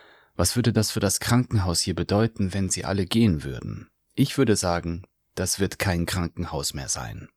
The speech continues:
Zitat Ende. Er und sein algerischer Kollege hätten gegenüber dem Team erklärt, hier auf der Kardiologie seien über die Hälfte der Ärzte ausländischer Herkunft.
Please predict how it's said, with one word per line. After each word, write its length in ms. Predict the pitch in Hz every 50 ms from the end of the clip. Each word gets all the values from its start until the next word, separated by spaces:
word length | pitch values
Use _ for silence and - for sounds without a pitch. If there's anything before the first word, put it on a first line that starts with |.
| _ _ _ _ _ _ _ _ _ _
Zitat 380 | - - - - 90 76 73 -
Ende. 340 | - 85 90 87 85 82 - - _ _ _ _ _ _ _ _ _ _ _ _ _ _ _ _ _ _ _ _ _ _ _
Er 280 | - 107 104 117 117 101
und 100 | 113 113
sein 220 | - 113 107 110
algerischer 680 | - 87 104 98 - - 107 117 120 127 - - 131
Kollege 500 | 110 - - 101 90 98 113 120 - -
hätten 360 | - 95 110 110 - - 110 98
gegenüber 400 | - 104 98 104 95 101 95 101
dem 260 | 92 95 92 85 -
Team 300 | - - - 123 123 -
erklärt, 580 | - 87 - - - 113 117 120 113 - - - _ _ _ _ _ _ _ _ -
hier 260 | - 101 135 131 -
auf 140 | - 113 -
der 140 | - 104 95
Kardiologie 680 | - - 110 104 95 95 90 90 87 - - 113 120 110
seien 320 | - - 90 85 87 87
über 180 | - 95 98 98
die 100 | 104 101
Hälfte 400 | 85 101 113 120 120 - - 131
der 160 | 120 120 -
Ärzte 560 | - 80 71 71 - - - - 90 85 - - _
ausländischer 720 | - 82 71 65 - - 80 76 73 65 65 64 - 92 95
Herkunft. 680 | 87 85 73 - - - - 53 50 - - - -